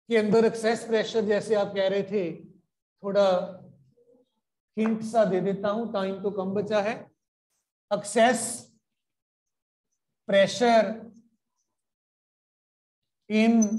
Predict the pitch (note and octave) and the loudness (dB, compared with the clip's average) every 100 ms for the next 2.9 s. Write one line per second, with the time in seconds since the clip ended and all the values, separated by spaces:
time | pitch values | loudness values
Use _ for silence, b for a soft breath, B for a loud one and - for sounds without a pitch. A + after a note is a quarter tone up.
0 | - - - - - _ G#3+ A3 G#3+ G3+ | -8 -14 -18 -18 -20 _ -2 0 2 0
1 | G#3 - - _ _ _ _ _ _ _ | -2 -10 -20 _ _ _ _ _ _ _
2 | _ _ _ - - G#3+ G#3+ A3+ A3 | _ _ _ -14 -2 2 6 6 4